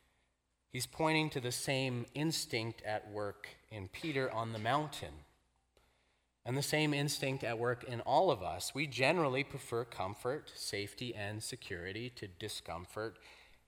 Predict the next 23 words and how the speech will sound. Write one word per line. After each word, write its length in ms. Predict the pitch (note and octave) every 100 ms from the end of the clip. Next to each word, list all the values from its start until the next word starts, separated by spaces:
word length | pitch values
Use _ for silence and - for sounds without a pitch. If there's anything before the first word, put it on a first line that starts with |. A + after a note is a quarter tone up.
| _ _
risk, 540 | F#2+ F#2+ G2+ - - -
and 240 | A2 G2+ G2+
uncertainty. 920 | G#2 G#2 G2 - C#3 G#2+ F#2 - D2+ D2 _ _ _ _ _ _ _ _ _ _ _ _ _ _ _
Pleasure 560 | - A2 A#2 B2 A#2+ B2
to 100 | -
pain, 360 | - G#3+ D3 A#2
in 140 | B2+
which, 320 | D3+ F3 - -
I 40 |
mean, 200 | D#3 F#3+
who 180 | D3+ A3+
can 300 | - A3+ G3
blame 400 | C3 C#3 F#3+ A#3
us, 380 | A2+ - - - - _ _ _ _ -
really? 400 | E3 A#2 D#2 D#2+ - _ _ _ _ _ _ _ _ _ _ _ _ _ _ _ _ _ _ _ -
We'll 120 | C#3+
do 140 | E3
all 160 | D#3+ F#3
sorts 320 | - G3+ G3
of 80 | G3+
things 320 | G3 F#3+ F#3
to 80 | F#3
try 420 | - E3+ D#3+ D#3+